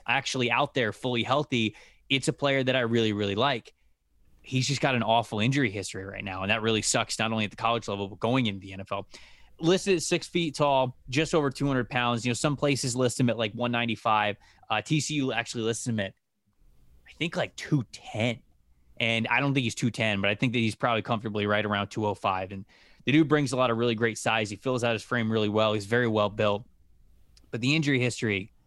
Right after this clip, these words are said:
sucks, man. Uh, after redshirting his very first year that he had at T C U,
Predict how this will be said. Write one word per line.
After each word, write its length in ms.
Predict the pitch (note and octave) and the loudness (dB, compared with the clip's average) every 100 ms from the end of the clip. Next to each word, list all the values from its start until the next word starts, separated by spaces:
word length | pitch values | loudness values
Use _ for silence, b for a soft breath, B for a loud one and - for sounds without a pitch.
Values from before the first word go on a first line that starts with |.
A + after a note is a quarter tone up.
| _ _ _ - - - | _ _ _ -20 -20 -6
sucks, 360 | - B2+ - | 0 0 0
man. 280 | A2+ G2 G2 | 0 0 0
Uh, 40 | A#2 | 2
after 420 | A2+ A#2+ C3 C#3 | 2 2 0 2
redshirting 480 | D3 D#3+ E3+ D#3+ C#3 | 2 2 0 0 0
his 100 | A2+ | 0
very 200 | C#3+ C#3 | 0 2
first 300 | D3+ C3+ - | 0 -2 0
year 160 | C3+ | 0
that 80 | B2 | 0
he 80 | B2 | 0
had 140 | B2+ | -2
at 100 | A#2+ | -2
T 180 | - B2+ | -4 -4
C 140 | - A2+ | -2 0
U, 320 | G#2+ G2+ | 2 0